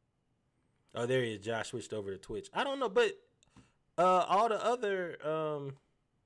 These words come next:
YouTube was showing up. I don't know why Josh didn't. But anyway, uh, so that was the teams that were kinda playing for pride. L S U dominated Florida. Oklahoma beat West Virginia. And then finally at the end of this N C A A tournament, we have what you call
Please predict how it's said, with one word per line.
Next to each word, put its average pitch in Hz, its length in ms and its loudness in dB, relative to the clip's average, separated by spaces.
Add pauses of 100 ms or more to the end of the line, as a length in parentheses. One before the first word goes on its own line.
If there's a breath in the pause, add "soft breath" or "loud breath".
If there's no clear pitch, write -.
YouTube 139 340 -6
was 127 120 -4
showing 127 200 -6
up. 123 160 -6
I 117 40 -8
don't 127 80 -6
know 127 100 -4
why 113 160 -4
Josh 110 300 -6
didn't. 92 260 -12
But 156 140 0
anyway, 135 320 0 (460 soft breath)
uh, 151 340 8
so 180 260 6
that 240 360 4 (440)
was 165 200 4
the 160 80 -4
teams 196 280 4
that 185 120 8
were 175 100 6
kinda 175 240 0
playing 180 320 0
for 156 100 -4
pride. 170 380 6
L 156 180 6
S 156 180 0
U 165 300 -2 (560)
dominated 147 540 2
Florida. 139 420 2
Oklahoma 139 480 0
beat 131 140 -4
West 131 240 0
Virginia. 147 460 -4
And 143 180 -4
then 311 480 2 (1300)
finally 208 420 8
at 170 100 4
the 160 120 0
end 196 180 4
of 160 100 0
this 143 180 0
N 139 140 0
C 143 140 -4
A 131 140 0
A 127 40 -2
tournament, 135 420 -2
we 156 100 0
have 139 200 2
what 127 160 0
you 135 80 -10
call 104 440 0